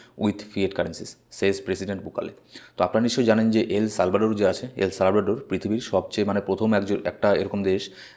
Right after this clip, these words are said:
যে আপনার Bitcoin-কে লিগ্যাল টেন্ডার হিসাবে অ্যাকসেপ্ট করে নিয়েছে। সেখানে আপনি যেমন, আহ, পৃথিবীর প্রত্যেকটা দেশের মধ্যে এক একটা তাদের নিজস্ব কারেন্সি থাকে গভর্নমেন্টের, ঠিক আছে, এল সালভাডোরের মধ্যেও সেই কারেন্সি আছে। তার বিপরীতে গিয়ে এখানে Bitcoin দিয়েও, Bitcoin-কেও একটা কারেন্সি হিসেবে ইউজ করা হয় এল সালভাডোরের মধ্যে।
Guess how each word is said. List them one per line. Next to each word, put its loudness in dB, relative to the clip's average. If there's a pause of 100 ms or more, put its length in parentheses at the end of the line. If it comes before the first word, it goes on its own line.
(100)
যে 2
আপনার 0
Bitcoin-কে 0
লিগ্যাল 2
টেন্ডার 2
হিসাবে 0
অ্যাকসেপ্ট -2
করে -2
নিয়েছে। -10
সেখানে -6
আপনি -6
যেমন, -2 (400)
আহ, 2 (200)
পৃথিবীর -4
প্রত্যেকটা -2
দেশের -2
মধ্যে 2
এক 4
একটা -2
তাদের 2
নিজস্ব -2
কারেন্সি 0
থাকে 2
গভর্নমেন্টের, -2 (460)
ঠিক 2
আছে, -2 (100)
এল -2
সালভাডোরের -2
মধ্যেও 2
সেই 0
কারেন্সি 0
আছে। -4 (180)
তার 4 (160)
বিপরীতে 0
গিয়ে 0 (380)
এখানে 0
Bitcoin 0
দিয়েও, 6 (140)
Bitcoin-কেও 0
একটা 0
কারেন্সি -4
হিসেবে 4
ইউজ 0
করা 4
হয় 0
এল 2
সালভাডোরের -2
মধ্যে। -6